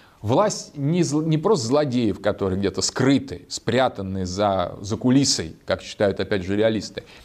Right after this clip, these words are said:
Нет, это на самом деле особая система либеральных моделей косвенного управления. Вот в, э, нельзя найти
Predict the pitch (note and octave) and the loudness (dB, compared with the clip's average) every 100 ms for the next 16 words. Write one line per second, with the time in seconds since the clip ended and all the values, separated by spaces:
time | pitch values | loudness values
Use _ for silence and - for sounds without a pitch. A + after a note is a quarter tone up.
0 | - F3 D3+ - - - A3 A#3 F3+ - | 0 2 2 -2 -18 -4 0 2 0 0
1 | G#3+ G3+ D#3 G3+ F#3 - - C#3 - G#3+ | 0 0 0 2 0 -2 -4 -4 -2 0
2 | A3+ F#3+ F3 C3+ - - F#3 - - - | 2 2 0 -2 -2 -2 -2 -4 -8 -2
3 | G3+ F#3 C#3+ E3+ G#3+ - _ _ _ _ | 2 4 2 -2 -4 -18 _ _ _ _
4 | _ - D3 E3 F3+ F#3+ G3+ F#3+ D#3 - | _ 2 2 4 4 4 2 0 -4 -2
5 | C#3 C#3 C#3 G#3+ G#3+ - D3 C#3 D3+ C#3+ | 0 2 0 0 -2 0 0 0 -2 -2
6 | C#3 C#3 C#3 C#3 B2 F#2+ - - _ - | 0 0 0 0 -2 -6 -10 -20 _ -20
7 | - - C3 D#3 - - C#3+ A2 C#3 D3 | -20 -2 0 0 -10 -12 -10 0 4 4
8 | C#3+ C3 A2+ C#3 D#3 D#3 D#3 E3+ G3+ A3+ | 4 2 0 0 0 4 4 4 4 2
9 | - - _ C#3 D3 D#3+ F3+ - - G#3 | 0 -14 _ -2 2 2 0 -4 -4 -2
10 | E3 | -4